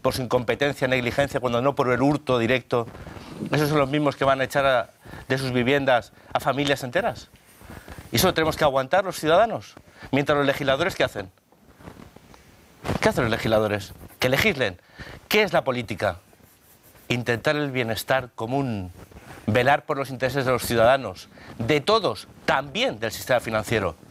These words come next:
pero no solo. Porque si se tiene dinero para rescatar un sistema financiero, se le tienen que poner exigencias. No puede ser que haya señores que han quebrado unas cajas que se vayan a su casa con veinte millones de euros de indemnización o que estén trabajando ahora en Telefónica, contratados.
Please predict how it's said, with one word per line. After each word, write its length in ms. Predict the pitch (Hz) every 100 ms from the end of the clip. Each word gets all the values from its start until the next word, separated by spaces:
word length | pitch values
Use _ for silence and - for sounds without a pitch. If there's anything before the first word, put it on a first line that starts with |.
| - -
pero 160 | 95 95
no 180 | 131
solo. 420 | 139 - 139 90 - _ _ _ - - -
Porque 180 | 92 101
si 140 | -
se 100 | 98
tiene 200 | 101 175
dinero 280 | 170 160 143
para 120 | 131
rescatar 380 | 117 - 120 113
un 240 | 113 107
sistema 280 | 95 - 107
financiero, 440 | - 101 95 98 -
se 140 | 101
le 60 | -
tienen 180 | 107 104
que 80 |
poner 220 | 104 98 101
exigencias. 640 | - 101 101 - 76 - - - - - - - - - - - - - - -
No 120 | 110
puede 220 | 120 117
ser 200 | - 147
que 100 | 113
haya 160 | 110 104
señores 380 | 104 110 107
que 80 | -
han 100 | 110
quebrado 220 | 104 107
unas 180 | 107 98
cajas 280 | - 104 107
que 100 | 110
se 80 | 104
vayan 160 | 104
a 40 | 101
su 120 | -
casa 200 | - 107
con 140 | 92
veinte 240 | 104 101 107
millones 300 | 101 101 92
de 60 |
euros 140 | 98 92
de 40 |
indemnización 600 | 92 95 98 107 110 104 _ _ _ _ -
o 100 | 90
que 100 | 98
estén 220 | - 113
trabajando 460 | 120 107 113 104
ahora 240 | 101 104 104
en 120 | 107
Telefónica, 560 | 95 87 - 87 85 82
contratados. 580 | 92 90 87 73 82